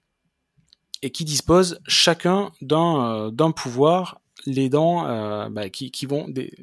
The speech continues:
des pouvoirs qui vont l'aider à progresser. Donc, c'est clairement, ils se sont clairement inspirés de, du jeu Pikmin, euh, le jeu de, de Nintendo, hein, qui là aussi, euh, bah, le but du jeu, c'était aussi de retrouver les pièces de son vaisseau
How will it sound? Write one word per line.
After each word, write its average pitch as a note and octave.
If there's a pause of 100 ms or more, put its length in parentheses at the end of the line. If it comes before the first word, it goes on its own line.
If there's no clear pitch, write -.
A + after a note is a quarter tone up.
(120)
des B2+
pouvoirs -
qui -
vont A#2+
l'aider A#2
à C3+
progresser. A#2+ (500)
Donc, C3
c'est -
clairement, E3
ils C3+
se -
sont A#2
clairement D3+
inspirés B2
de, A2
du G2+
jeu G#2
Pikmin, D3 (240)
euh, G#2+
le G#2
jeu A2
de, G#2
de G#2
Nintendo, B2
hein, E3 (800)
qui -
là E3
aussi, E3
euh, A2+
bah, A#2+
le A#2+
but C3+
du C#3+
jeu, D#3
c'était A#2+
aussi D3
de F3
retrouver C#3+ (200)
les F#3+
pièces F3
de D#3+
son D#3
vaisseau D#3